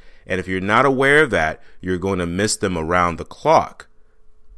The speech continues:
And here's what I feel is happening right now with everything that's going on. There are three types of groups of people that are being formed.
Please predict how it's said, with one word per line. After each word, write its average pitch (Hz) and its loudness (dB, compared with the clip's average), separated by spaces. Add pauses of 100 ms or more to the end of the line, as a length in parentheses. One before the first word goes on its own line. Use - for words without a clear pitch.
(100)
And 120 -2
here's 220 -2
what 127 6
I 110 6
feel 104 0
is 92 -4
happening 90 0
right 87 0
now 78 -10 (120)
with 104 0
everything 95 -4
that's 87 -4
going 82 -6
on. - -8 (460)
There 107 6
are 95 4
three 139 2
types 135 6
of 113 2
groups 104 -2
of 98 -6
people 90 -2
that 85 0
are 82 2
being 85 -2
formed. 80 -6